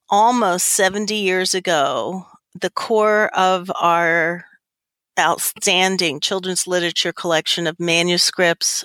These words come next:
original art, first editions, rare editions, came from Irwin Kerlan,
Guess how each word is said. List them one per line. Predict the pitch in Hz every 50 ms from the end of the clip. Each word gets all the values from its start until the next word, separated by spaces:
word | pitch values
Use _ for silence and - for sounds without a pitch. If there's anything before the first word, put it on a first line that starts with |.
| - -
original | 175 160 170 175 170 185 180 175
art, | - - 147 160 160 165 160 - - _ _ _ _
first | - - - 175 170 165 - - -
editions, | 180 170 170 170 165 - - - 175 175 170 170 175 170 170 - - - - - - - - - - - _ -
rare | 185 190 190 196 208 214 -
editions, | - 175 160 156 156 151 143 - - - 165 151 147 151 151 151 151 147 - - - - - - - - - -
came | - - 226 208 214 220 226
from | 214 - - - 175 175 175 175 175 170 170 170 160 117 - _ _ _ _ _ _ _ _ 185
Irwin | 190 196 202 214 214 208 202
Kerlan, | - - - - - 220 208 208 202 202 196 190 151 - - - - - -